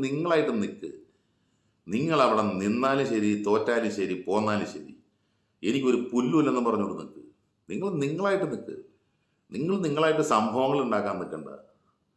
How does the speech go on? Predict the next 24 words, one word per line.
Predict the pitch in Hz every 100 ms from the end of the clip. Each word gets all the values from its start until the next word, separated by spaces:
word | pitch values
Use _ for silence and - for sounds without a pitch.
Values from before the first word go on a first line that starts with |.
| _ _ _ _ _ _ _ _ _ _ _ _ _
നിങ്ങളൊരു | 98 143 175 147
കാര്യം | 139 139 160
പറയുമ്പോ, | 139 135 127 123 127 123
നിങ്ങൾ | 110 127
അതിൽ | 131 127
ഇടപെടുമ്പോ | 117 110 117 117 104 104 110 - - - _ _
മറ്റുള്ളവര് | 95 98 101 - 170 160 151 139 135 -
അയ്യേ | 107 117 156 165
എന്ന് | 165 151
പറയുന്ന | 131 131 127 127
രീതിയിലേക്ക് | 113 117 117 120 110
പോകരുത് | 104 104 110 101 92
ഒരു | 87
കാര്യങ്ങളും. | 82 76 - - - -
നമുക്ക് | 92 123 143
നമ്മുടെ | 113 113 117
ഒരു | 110 87
വ്യക്തിത്വമുണ്ട്, | 95 104 104 120 120 110 82 - - _ _ _ _ _ _ -
അതെടുത്ത് | 123 135 127
ഒരു | 120 120
സ്ഥലത്തും | 120 104 104
കൊണ്ട് | 101
പണയം | - 87 80 82
വെക്കരുത്. | - -